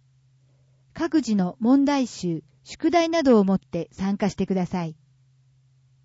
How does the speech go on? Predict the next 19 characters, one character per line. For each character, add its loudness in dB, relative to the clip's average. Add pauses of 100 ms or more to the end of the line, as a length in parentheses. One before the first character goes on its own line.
(520)
対 2
象、 4 (600)
小 4
学 0
校 0
高 4
学 2
年、 -4 (640)
中 0
学 -2
生 -8 (360)
お 0
よ 4
び -10 (100)
高 2
校 0
生。 -12 (1600)
日 0
時、 -6